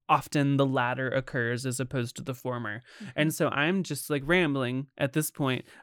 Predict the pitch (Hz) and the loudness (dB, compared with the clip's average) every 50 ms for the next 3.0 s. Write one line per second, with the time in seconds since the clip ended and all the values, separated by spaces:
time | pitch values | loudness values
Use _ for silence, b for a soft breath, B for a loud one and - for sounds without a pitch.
0 | B _ 175 151 - 147 151 156 160 165 156 - 160 190 185 180 175 170 - 156 | B _ 4 4 4 2 0 0 0 -2 -2 -2 0 0 0 0 -2 -4 -4 -4
1 | 190 220 - - - 160 123 107 104 - - - 160 151 160 139 - - 165 135 | -4 -4 -4 -4 -4 -4 -2 -2 -4 0 2 2 4 6 4 4 4 4 2 2
2 | - 160 165 156 143 143 143 151 170 160 143 135 123 - 147 151 143 143 147 | 2 2 0 0 -2 0 2 4 6 6 4 4 0 0 -2 -2 0 0 0